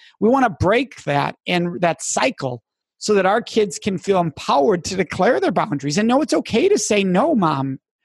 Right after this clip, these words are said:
no, Dad, I don't want a hug right now. I don't want to kiss right now."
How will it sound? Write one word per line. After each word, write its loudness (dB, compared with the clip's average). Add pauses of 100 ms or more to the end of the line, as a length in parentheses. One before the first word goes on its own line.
(140)
no, 0
Dad, 0
I -2
don't 0
want 2
a 2
hug -4
right -6
now. -8 (300)
I 2
don't 0
want 0
to -2
kiss -2
right -8
now." -12